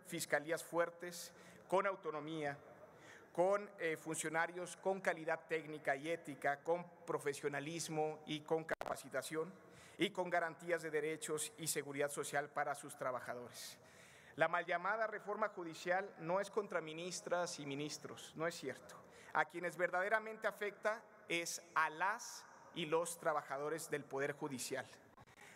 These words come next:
La austeridad no justifica afectar los derechos de las y los trabajadores del Poder Judicial, que se entregan día a día, que trabajan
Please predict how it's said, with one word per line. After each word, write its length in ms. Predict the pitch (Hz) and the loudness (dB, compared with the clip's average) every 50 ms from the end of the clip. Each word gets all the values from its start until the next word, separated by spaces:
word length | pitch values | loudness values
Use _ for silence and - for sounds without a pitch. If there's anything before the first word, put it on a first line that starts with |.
| - - | -8 2
La 140 | - 160 160 | 6 6 6
austeridad 760 | 170 160 - - - 170 165 160 - 156 170 170 202 - - - - - - - - - - - - | 6 4 -4 -2 -2 -2 0 -2 0 2 4 4 4 2 -2 -6 -12 -18 -18 -18 -18 -18 -14 -8 0
no 220 | 170 185 214 240 | 4 6 6 6
justifica 840 | 233 - 233 254 247 - - 214 165 - 196 208 202 - 202 196 196 - - - - - - - | 4 0 -4 -6 -6 -6 -6 -6 -2 0 0 -2 0 -2 -4 -4 -4 -6 -16 -18 -18 -4 4 8
afectar 640 | 180 180 170 - 175 165 - - 175 180 185 190 - - - | 10 10 10 8 -2 -8 -2 2 2 2 2 2 -4 -12 -4
los 260 | 151 170 202 220 226 | 2 4 4 4 4
derechos 640 | 196 202 190 196 185 190 - 202 202 196 - - - - 151 | 4 4 4 4 2 0 0 0 0 0 -2 -4 -4 0 2
de 100 | 160 151 | 4 6
las 420 | 156 180 185 190 196 - - - - - | 8 6 6 6 4 -4 -10 -14 -14 -12
y 80 | 175 170 | -6 0
los 220 | 160 185 190 185 | 2 2 2 2
trabajadores 640 | - 175 175 165 151 - 151 151 151 156 160 170 151 | 4 4 4 4 2 0 -2 -2 0 0 0 0 2
del 140 | 165 156 139 | 0 0 0
Poder 320 | - - 143 147 147 151 147 | 0 -2 0 2 2 0 0
Judicial, 560 | - 160 156 143 131 - 143 139 131 135 - - - - - - - - | -2 -4 -4 -2 -2 0 0 0 0 -2 -6 -14 -18 -16 -16 -16 -8 -2
que 100 | - 165 | -2 0
se 100 | - 175 | 0 0
entregan 440 | 170 165 - 175 196 190 196 190 175 | -2 0 0 2 4 4 2 2 0
día 220 | 175 190 190 185 185 | -4 0 0 0 0
a 20 | |
día, 360 | 175 180 180 180 180 220 269 - - - - - - - - - - - | 0 -4 -8 -6 -6 -6 -8 -10 -16 -20 -20 -20 -20 -20 -18 -16 -4 2
que 120 | - 180 | 2 4
trabajan 500 | 180 175 165 170 180 190 190 202 196 196 | 4 4 2 4 4 2 2 2 -2 -2